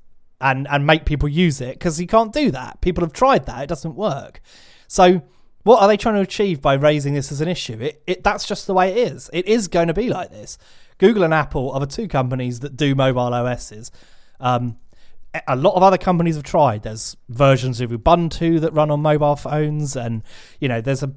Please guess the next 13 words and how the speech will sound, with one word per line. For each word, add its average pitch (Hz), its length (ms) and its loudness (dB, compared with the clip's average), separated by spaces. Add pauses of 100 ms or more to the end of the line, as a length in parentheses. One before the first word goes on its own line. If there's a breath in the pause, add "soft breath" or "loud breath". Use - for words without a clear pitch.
there's 170 160 2
a 131 60 2
million 170 360 4
ways 165 260 0
to 147 80 -6
do 165 160 4
it, 131 400 -4
but 165 140 2
no 165 280 10
one 131 320 4 (300 soft breath)
has 135 200 0
managed 139 400 0
to 127 420 0